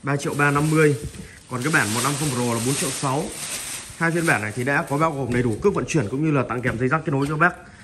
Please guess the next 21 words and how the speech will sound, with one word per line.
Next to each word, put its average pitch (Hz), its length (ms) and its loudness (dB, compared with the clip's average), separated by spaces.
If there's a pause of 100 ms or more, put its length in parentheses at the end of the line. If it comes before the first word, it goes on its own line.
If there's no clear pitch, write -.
(120)
Đều 151 240 4
là 139 100 4
hai 165 200 4
cái 165 60 -2
dòng 165 140 0
súp 165 200 -4
điện 170 140 2
lai 156 160 4
hơi. 170 260 2 (1300)
Công 196 160 4
suất - 220 0
khủng, 107 320 4
cái 151 140 -2
chất - 100 -2
âm 160 200 2
của 117 60 0
nó 120 140 -2
cực 147 200 -6
kỳ 135 100 2
là 131 100 4
hay. 156 260 4